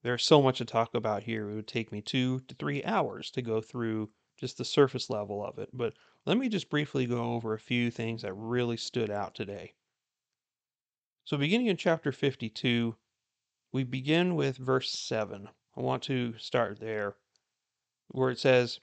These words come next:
"How lovely on the mountains are the feet of him who brings good news, who announces peace and brings good news of happiness, who announces salvation and says to Zion, 'Your God reigns.'"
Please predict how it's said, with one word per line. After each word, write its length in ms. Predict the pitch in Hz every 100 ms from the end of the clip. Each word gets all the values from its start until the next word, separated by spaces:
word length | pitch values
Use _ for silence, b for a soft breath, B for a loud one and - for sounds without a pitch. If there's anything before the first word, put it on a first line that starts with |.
| _
"How 160 | - 127
lovely 520 | 127 156 226 220 226
on 160 | 180 135
the 60 |
mountains 720 | 117 117 156 175 170 170 170 -
are 140 | - 117
the 100 | 104
feet 360 | - 170 180 -
of 120 | 170
him 360 | - 139 135
who 180 | 127 127
brings 440 | 107 117 120 120 -
good 260 | 120 113
news, 500 | 101 95 87 78 - - _ _ _ _
who 180 | - 117
announces 480 | 110 117 135 139 131
peace 600 | - 175 196 196 - -
and 200 | 113 104
brings 340 | 117 131 127 -
good 240 | 120 160
news 300 | 139 139 135
of 80 | 117
happiness, 720 | - 107 107 107 98 - - _ _ _ _ _ _ _
who 140 | - 113
announces 520 | 110 117 131 135 123
salvation 880 | - 101 92 107 131 - 135 131 131 _ _ _ -
and 120 | 110
says 260 | - 127 135
to 120 | 139
Zion, 560 | 127 117 113 113 113 113 _ _ -
'Your 300 | 110 113 117
God 420 | 110 104 101 104
reigns.'" 720 | - 104 101 92 87 85 -